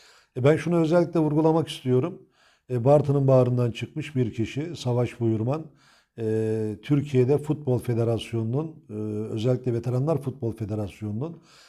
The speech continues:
Genel Başkan Yardımcılığına kadar yükselmesi ve, e, Türkiye'deki turnuvalara,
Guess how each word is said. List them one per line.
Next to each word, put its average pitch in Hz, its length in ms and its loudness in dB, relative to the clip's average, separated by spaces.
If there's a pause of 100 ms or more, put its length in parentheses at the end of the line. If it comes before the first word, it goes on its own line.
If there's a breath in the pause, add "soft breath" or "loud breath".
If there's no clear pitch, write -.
(200 soft breath)
Genel 127 300 2
Başkan 127 320 0
Yardımcılığına 107 720 -2
kadar 101 280 -8
yükselmesi 101 760 -8
ve, 123 140 -2 (460 soft breath)
e, 113 180 -4
Türkiye'deki 123 800 0
turnuvalara, 120 680 0